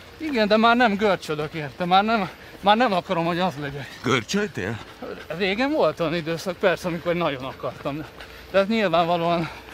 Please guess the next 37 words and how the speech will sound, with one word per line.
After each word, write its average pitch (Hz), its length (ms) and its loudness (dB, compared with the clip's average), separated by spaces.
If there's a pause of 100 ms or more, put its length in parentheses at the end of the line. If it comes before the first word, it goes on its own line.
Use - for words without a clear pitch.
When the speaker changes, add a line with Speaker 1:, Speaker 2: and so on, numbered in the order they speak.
(360)
Speaker 1:
húsz 185 180 -4 (120)
éves, 170 320 -2
amikor 170 240 -2
bekerül 151 400 -4
az 160 100 -2
ember 165 300 0
ide, 180 240 -2 (600)
akkor 175 380 0 (720)
akkor 160 200 -2
ezt 151 140 -4
akarja, 131 480 -2 (260)
és 165 140 -6
élvezi. 139 480 -4 (160)
Aztán 262 320 0
volt 254 220 4
olyan 208 180 2
rész, 214 180 -2
amikor 202 280 -2
már, 190 160 2 (320)
már 202 100 4
nem 214 180 2
akartam, 139 480 -6
már 180 140 2
nem 214 180 2
élveztem. 143 500 -8 (680)
És - 120 -10
aztán 247 280 -2
rájöttem, 220 420 4
hogy 208 220 0 (160)
ez 185 140 -2
most 202 200 -2
már 220 240 0 (380)
nagy 202 200 2
valószínűséggel 185 920 0
így 180 240 -6
fog 147 160 -4
maradni, 160 480 0